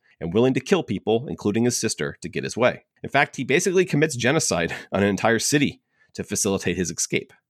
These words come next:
Then they go to the planet known as Sunspot, I think, where Lannery is mortally wounded. And, okay, this is the oddest moment of the whole book, and I'm sure we'll talk about it. She heals herself by absorbing a non-sentient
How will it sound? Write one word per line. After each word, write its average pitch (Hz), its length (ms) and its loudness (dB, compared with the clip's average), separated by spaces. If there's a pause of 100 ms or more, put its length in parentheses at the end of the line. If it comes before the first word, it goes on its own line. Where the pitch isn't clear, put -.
(120)
Then 120 120 4
they 131 100 6
go 127 140 4
to 123 100 2
the 135 80 2
planet 120 360 0
known 107 200 2
as 95 140 0
Sunspot, - 800 0 (140)
I 160 60 -2
think, 165 320 -2
where 98 160 -4
Lannery 123 480 2
is 101 120 0
mortally 117 340 2
wounded. 98 460 2
And, 92 240 -2 (260)
okay, 98 180 0
this 110 160 -2
is 117 60 -4
the 101 80 2
oddest 98 340 2
moment 92 220 0
of 85 60 -4
the 87 60 -6
whole 90 140 0
book, 76 280 -8 (280)
and 92 140 2
I'm 85 80 0
sure 110 180 0
we'll 95 120 0
talk 85 220 -2
about 73 260 -6
it. 71 120 -8 (320)
She 104 200 -4
heals 202 480 4
herself 139 580 2
by 113 140 2
absorbing 120 640 2
a 107 120 4 (540)
non-sentient 143 800 2